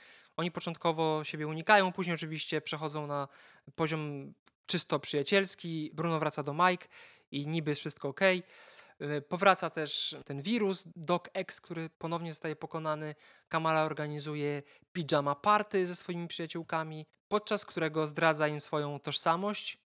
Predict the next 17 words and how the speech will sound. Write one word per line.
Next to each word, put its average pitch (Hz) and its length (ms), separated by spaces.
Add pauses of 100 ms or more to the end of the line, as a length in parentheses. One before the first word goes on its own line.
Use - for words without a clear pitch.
(240)
No 165 80
i 185 60
oczywiście 190 360
okazuje 165 440
się, 170 200
że 180 160
tak 175 160
naprawdę 175 520
one 175 200
od 165 80
dawna 156 340
wiedziały, 143 480
że 131 220
ona 131 220
jest 131 200
Miss 131 140
Marvel, 143 420